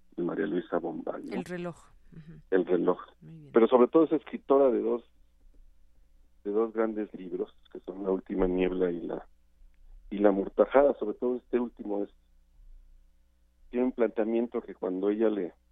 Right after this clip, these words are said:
Speaker 1: se lo relató a, a Borges, Borges le dijo que era de ejecución imposible porque quería contar una historia narrada desde,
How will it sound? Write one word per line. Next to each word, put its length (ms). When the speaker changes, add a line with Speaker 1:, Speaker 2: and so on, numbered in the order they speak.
Speaker 1:
se 80
lo 120
relató 540
a, 180
a 80
Borges, 480
Borges 320
le 80
dijo 220
que 120
era 320
de 200
ejecución 580
imposible 600
porque 280
quería 240
contar 440
una 180
historia 500
narrada 560
desde, 800